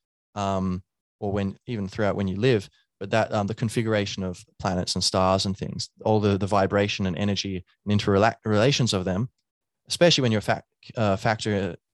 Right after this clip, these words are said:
into it that, um, they, there's good reason to think they are conscious. These, these are conscious entities,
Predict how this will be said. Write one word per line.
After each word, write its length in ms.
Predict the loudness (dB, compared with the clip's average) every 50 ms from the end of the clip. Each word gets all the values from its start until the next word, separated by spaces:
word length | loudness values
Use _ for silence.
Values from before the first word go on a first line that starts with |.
| _ _ _ _ -8
into 240 | -6 -4 -2 0 -2
it 140 | 0 0
that, 240 | 0 0 0 0 -2 -8 _ _ _ _ _ _ _ -2
um, 600 | 0 2 2 2 2 0 0 -2 -2 -4 -6 -10 _ _ _ _ _ -2
they, 440 | 0 2 2 2 0 -2 -2 -4
there's 180 | -4 -4 -6 -4
good 160 | -4 -2 -2
reason 260 | 0 0 -2 -2 -4
to 60 | -6 -6
think 300 | -6 -6 -6 -6 -6 -4
they 160 | -2 -2 -2
are 120 | -2 -6 -6
conscious. 640 | -2 2 2 2 4 2 0 0 0 -2 -4 -8 -12 _ _ _ _ -10
These, 220 | -8 -6 -6 -6 _
these 180 | -2 -2 0 0
are 100 | -2 -2
conscious 360 | 0 0 0 2 0 0 -2
entities, 420 | -2 -4 -4 -6 -6 -8 -8 -10